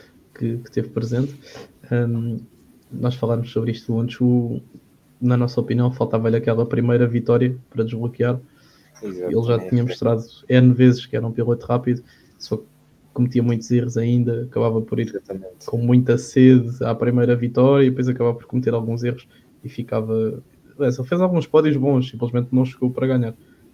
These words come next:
Speaker 1: Mas era esse tipo de erros que,
Speaker 2: Sim,
Speaker 1: que
Speaker 2: ele fez
Speaker 1: estavam a
Speaker 2: corridas
Speaker 1: travar.
Speaker 2: excelentes, eh, por exemplo, em Mugello, eu acho que ele tinha tudo para ganhar, mas aquela última reta não perdoou.
Speaker 1: Acontece, a reta de Mugello é muito grande e a,
Speaker 2: Sim.
Speaker 1: e a linha tá muito à frente,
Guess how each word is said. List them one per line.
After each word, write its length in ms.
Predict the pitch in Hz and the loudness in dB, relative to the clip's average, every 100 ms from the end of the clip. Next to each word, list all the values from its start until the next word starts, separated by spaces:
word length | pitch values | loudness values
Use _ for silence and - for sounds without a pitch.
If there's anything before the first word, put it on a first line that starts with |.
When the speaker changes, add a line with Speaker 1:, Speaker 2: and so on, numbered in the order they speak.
| _ | _
Speaker 1:
Mas 340 | 120 117 117 - | -6 -6 -8 -8
era 400 | 113 - 113 123 | -6 -4 0 2
esse 180 | 127 - | 2 0
tipo 200 | 123 - | -8 -2
de 120 | 123 | 0
erros 260 | 127 - - | 0 -6 -16
que, 220 | - 117 117 117 123 | -8 -6 -6 -8 -10
Speaker 2:
Sim, 340 | 131 143 135 107 | -10 -4 0 2
Speaker 1:
que 60 | |
Speaker 2:
ele 40 | 127 | 0
fez 200 | 123 117 | -2 -2
Speaker 1:
estavam 120 | 117 | 0
a 40 | |
Speaker 2:
corridas 20 | 110 | 0
Speaker 1:
travar. 280 | 101 113 | 0 -2
Speaker 2:
excelentes, 540 | - 104 110 104 - - | -4 -2 -2 -2 -6 -4
eh, 260 | 95 95 95 | -2 -2 -6
por 120 | 98 | -6
exemplo, 280 | 98 95 101 | -6 -6 -6
em 40 | |
Mugello, 500 | 101 98 90 101 101 | -6 -8 -6 -4 -2
eu 120 | 95 101 | -2 -2
acho 300 | - - _ _ - - - _ | -6 -20 _ _ -20 -20 -20 _
que 80 | - | -6
ele 100 | 110 | -6
tinha 240 | - 107 101 | -2 -2 -2
tudo 180 | 110 | -6
para 140 | - 104 | -4 0
ganhar, 340 | 110 113 113 | 0 0 0
mas 180 | 104 95 | -2 -4
aquela 320 | 101 107 101 | -4 -2 0
última 440 | 104 101 110 107 101 | -2 -4 -6 -4 -2
reta 360 | 110 113 - 110 110 113 - | 0 -2 -2 -4 -2 -6 -10
não 180 | 107 104 | -12 -10
perdoou. 340 | - 95 107 110 - - _ _ | -8 -4 -4 -4 -10 -16 _ _
Speaker 1:
Acontece, 680 | 123 120 120 147 151 - - | -12 -10 -8 -8 -8 -12 -8
a 60 | 120 | -4
reta 260 | 123 127 | -4 -2
de 60 | 117 | -4
Mugello 320 | 117 123 123 120 | -2 2 2 2
é 40 | |
muito 300 | 123 127 127 | 2 2 2
grande 380 | 123 131 139 135 | 2 2 2 2
e 80 | 135 | 0
a, 200 | 135 147 | 0 2
Speaker 2:
Sim. 100 | 127 | 4
Speaker 1:
e 60 | |
a 40 | 120 | 4
linha 260 | 123 123 | 4 2
tá 140 | 127 123 | 0 0
muito 280 | 123 127 127 | 2 2 2
à 80 | 123 | -2
frente, 420 | 120 123 131 | -2 -2 -4